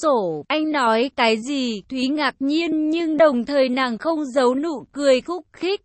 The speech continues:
Chàng đưa nàng xem hai ngón tay mình, dính bơ và một ít chất khác. "Ô,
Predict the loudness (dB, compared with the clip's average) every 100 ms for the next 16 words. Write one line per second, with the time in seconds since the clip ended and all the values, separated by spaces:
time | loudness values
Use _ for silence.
0 | -4 0 0 0 -2 0 0 0 0 0
1 | -2 -2 -2 -2 -2 -2 0 2 0 0
2 | -4 -4 -4 -2 0 0 -2 -6 -6 -4
3 | -2 0 4 4 2 0 0 0 -2 -2
4 | -4 -6 -6 -6 -6 -6 -6 -4 -4 -2
5 | 0 0